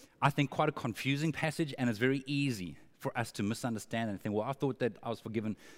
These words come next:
freely and by grace." And that's true. But I think that one of the results of me receiving that grace and mercy,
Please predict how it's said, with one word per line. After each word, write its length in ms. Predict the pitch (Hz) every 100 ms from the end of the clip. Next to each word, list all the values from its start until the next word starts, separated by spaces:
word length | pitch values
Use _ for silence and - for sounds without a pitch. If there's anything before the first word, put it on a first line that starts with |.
| - _ _ _ _
freely 720 | - - 139 139 123 85 -
and 160 | 90 90
by 80 | 101
grace." 400 | - 120 98 - -
And 120 | 113
that's 200 | 131 -
true. 320 | - - 107 73 - - _ _ _ - - - - - -
But 100 | 110
I 60 |
think 220 | 135 156 123
that 100 | 120
one 200 | 117 -
of 120 | 117
the 260 | 117 117 107 - - - _ _ _ - 95
results 760 | 101 113 101 110 139 156 - - - - - - _ _ -
of 220 | 123 107
me 440 | 113 120 120 104 -
receiving 600 | 104 - 117 92 78 73 - - -
that 180 | 104 95
grace 300 | 110 101 104
and 80 | 95
mercy, 320 | 92 -